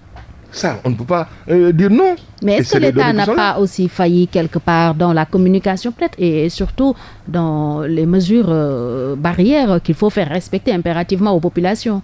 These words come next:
Speaker 1: Non, je vous ai dit tantôt que, euh, l'erreur, c'était déjà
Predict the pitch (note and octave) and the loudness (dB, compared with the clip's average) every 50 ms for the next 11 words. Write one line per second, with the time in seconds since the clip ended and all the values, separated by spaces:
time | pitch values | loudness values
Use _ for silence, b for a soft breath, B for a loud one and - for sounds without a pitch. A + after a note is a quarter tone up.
0 | - B2+ D3 G3 A#3 G#3 A2 - G#2 G2+ A#2 F#3+ A3 A#3+ A3+ G3+ D3+ B2+ A2+ G2 | -6 -4 -2 0 0 0 0 -2 -2 -2 -2 -2 -2 -2 -2 0 0 0 0 0
1 | D#2 G2+ F#2+ F#2 D#2+ F#2 F#2+ F2 E2 F#2 F#2 E2+ - - - D2+ F2 F2 E2 E2 | 0 0 0 2 2 0 -2 -2 -2 -2 -4 -4 -4 -8 -8 -6 -4 -4 -2 -2
2 | D#2+ D#2 C#2 A1+ - - C#2+ D#2+ F2+ G2 A#2 A#2 A2+ A2+ A2+ A2 - - - F2+ | -4 -4 -6 -8 -12 -12 -8 -4 0 2 2 2 2 2 0 -2 -4 -8 -8 -6
3 | G#2 F#2+ F2+ F#2+ F2+ F2 F#2+ F#2 F2 | -4 -2 0 0 0 0 0 0 -2